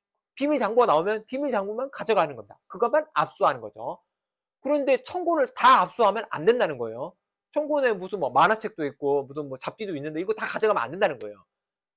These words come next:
압수하면 안 된다는 겁니다. 그런데 디지털 증거의 경우에는 이게 파일이 분류가 잘 안 돼요. 그리고 청곤을 다 이렇게 뒤져보려면, 현장에서 뒤져보려면 이렇게 쑥 뒤져보면 되는데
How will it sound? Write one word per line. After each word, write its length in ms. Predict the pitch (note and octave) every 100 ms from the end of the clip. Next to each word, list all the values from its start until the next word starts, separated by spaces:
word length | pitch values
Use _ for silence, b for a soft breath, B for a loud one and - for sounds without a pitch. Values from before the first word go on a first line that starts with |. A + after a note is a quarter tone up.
| -
압수하면 380 | D3+ B3+ A3
안 80 | A#2
된다는 280 | D#3+ G3+ C3
겁니다. 280 | G#2 F#2+ F#2 _ _ _ _ _ _ _ _ _ _ _ _ _ _ _ _ _ -
그런데 840 | D#3 A#3 B3+ A3+ D3+ D#3 A2 - _ _ _ _
디지털 480 | - E3 C4 - B3+
증거의 460 | - E3 F3 F#3+ C#3
경우에는 840 | - A2+ C3 B2+ A2 D#3 E3 A#2 - _ _ _ _
이게 360 | A3 A3 A#3 A3+
파일이 560 | - C4+ C4 G#3+ D3+
분류가 500 | _ G3+ A#3 C4 A#3
잘 160 | F3+ B2+
안 220 | A2 A#2+
돼요. 280 | C#3 G2+ - _ _ _
그리고 560 | E3+ G3 G3+ B3+ B3+ _ _ _ _
청곤을 500 | - D4+ D4+ C#4+ A3+
다 220 | A3+ G3+
이렇게 220 | F3+ D3+
뒤져보려면, 840 | C#3+ - F3+ E3 C3+ E3 D3 D#3 D3+
현장에서 400 | B3+ A#3+ G3+ C#3
뒤져보려면 560 | _ F3 D#3 D3+ C3+
이렇게 240 | B2+ - A#2
쑥 320 | - B3+ C#4
뒤져보면 440 | - C3+ F#3 F#3 C#3
되는데 560 | A#2 A2 A2+ D3 G#2